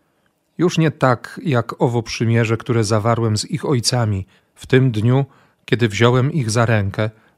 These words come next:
by ich wyprowadzić z ziemi egipskiej. Gdyż oni nie wytrwali w tym moim przymierzu i ja przestałem o nich się troszczyć.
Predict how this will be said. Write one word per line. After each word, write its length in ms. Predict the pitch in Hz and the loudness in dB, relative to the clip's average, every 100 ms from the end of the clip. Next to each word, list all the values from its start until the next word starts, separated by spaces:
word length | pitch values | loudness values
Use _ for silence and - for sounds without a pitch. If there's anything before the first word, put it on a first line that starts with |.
| - | -4
by 160 | 117 113 | 0 0
ich 160 | 107 | 0
wyprowadzić 720 | 110 117 127 110 110 113 - - | -4 -2 0 2 0 -2 -8 -6
z 100 | 139 | -4
ziemi 400 | 104 120 107 98 | 0 2 2 2
egipskiej. 640 | 95 98 101 - 101 98 _ _ _ _ _ - | -2 -4 -6 -6 -6 -8 _ _ _ _ _ -4
Gdyż 220 | 127 143 | 2 4
oni 200 | 139 135 | 6 6
nie 120 | 131 | 4
wytrwali 500 | 120 117 - 165 127 | 4 0 0 0 0
w 80 | 101 | -2
tym 260 | - 110 104 | 0 2 4
moim 300 | 117 113 107 | 4 4 2
przymierzu 580 | - 120 117 104 101 95 _ _ _ _ _ _ - | 0 2 2 2 0 -8 _ _ _ _ _ _ -4
i 140 | 165 | 2
ja 160 | 185 165 | 2 2
przestałem 640 | - 120 - 117 107 110 | 0 -4 0 0 0 0
o 120 | - 120 | 0 2
nich 180 | 107 | 2
się 120 | - 110 | -2 -4
troszczyć. 600 | 110 98 - 98 - | -2 -4 -6 -10 -12